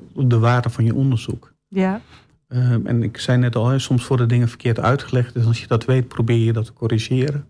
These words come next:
Speaker 2: Ja.
Speaker 1: We proberen dus ook niet op de stoel te gaan zitten van, eh, de gemeenten om te zeggen van: "Dit moet je of dit." We kunnen hooguit aanbevelingen doen.
Speaker 2: Ja.
Speaker 1: Eh, we kunnen adviseren wat, wat handig is en niet handig is. Maar dan houdt het op een gegeven moment ook op.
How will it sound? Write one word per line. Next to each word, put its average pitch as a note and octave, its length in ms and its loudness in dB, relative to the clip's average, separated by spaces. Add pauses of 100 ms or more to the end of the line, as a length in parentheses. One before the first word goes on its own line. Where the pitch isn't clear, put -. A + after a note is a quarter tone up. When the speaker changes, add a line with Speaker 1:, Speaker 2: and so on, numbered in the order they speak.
(100)
Speaker 2:
Ja. F3 160 -4 (360)
Speaker 1:
We - 80 -10
proberen A#2+ 420 2
dus A2 140 0
ook C3 120 0
niet C3+ 160 2
op A#2 160 -4
de B2 100 0
stoel B2+ 260 -2
te - 80 -6
gaan A#2+ 200 2
zitten A#2 320 0
van, A#2 420 0
eh, A2+ 320 2 (440)
de B2 100 -6
gemeenten B2 680 2
om A#2 260 0
te - 120 -6
zeggen A#2 260 0
van: A#2 140 2
"Dit A#2 280 0
moet B2+ 240 2
je - 80 -6
of A#2 60 -4
dit." - 220 -2
We - 80 -14
kunnen A#2+ 340 2 (380)
hooguit B2 360 2
aanbevelingen B2 720 2
doen. A#2+ 260 2 (260)
Speaker 2:
Ja. G3 260 -4
Speaker 1:
Eh, C3+ 140 2 (480)
we A#2 120 -2
kunnen B2 240 0
adviseren B2+ 600 0
wat, A#2 300 -2
wat A#2 260 2
handig C3 380 0
is A#2+ 160 0
en A#2+ 80 2
niet B2+ 140 2
handig C3+ 340 0
is. B2+ 280 -4 (460)
Maar A2 100 -2
dan A#2+ 120 4
houdt B2+ 200 2
het A#2+ 100 2
op A#2+ 80 0
een A#2 80 -2
gegeven A#2 260 0
moment A#2 200 2
ook A#2 80 -8
op. B2+ 200 -2